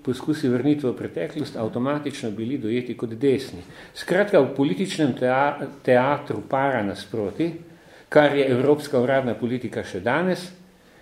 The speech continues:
se politična nesoglasja neizogibno kopičijo na levem polu, kjer se zavzemajo za spremembe,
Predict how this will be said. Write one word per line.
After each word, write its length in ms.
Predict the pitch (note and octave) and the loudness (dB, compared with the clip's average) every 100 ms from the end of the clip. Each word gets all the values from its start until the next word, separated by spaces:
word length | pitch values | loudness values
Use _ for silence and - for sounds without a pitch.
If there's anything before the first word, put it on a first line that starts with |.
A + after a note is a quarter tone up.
| _ | _
se 300 | - - F#3+ F#3+ | 2 4 6 6
politična 560 | D3 E3+ F3+ - C#3 | 4 6 2 2 2
nesoglasja 760 | B2 D3+ D3 C#3+ C#3 C#3 C3 A#2+ | 4 4 2 4 4 4 0 2
neizogibno 720 | C3 E3 C3 C3+ C3+ C3+ B2 A2+ | 4 2 2 0 0 0 0 -2
kopičijo 500 | A2+ D3 - B2+ B2 | -4 -4 -2 0 0
na 140 | A#2 | 0
levem 340 | A#2+ C#3 B2 | 2 4 2
polu, 360 | G2+ A2 F#2 F2 - - - | 0 -2 -2 -6 -12 -20 -18
kjer 240 | - D3 D3 | 2 2 4
se 140 | B2+ | 2
zavzemajo 540 | A#2 A2 B2 A#2 A2 | 2 2 0 0 -2
za 100 | F#2 | -4
spremembe, 640 | G2 - A2 G#2+ G#2 A2 | -8 -6 -4 -2 -2 -2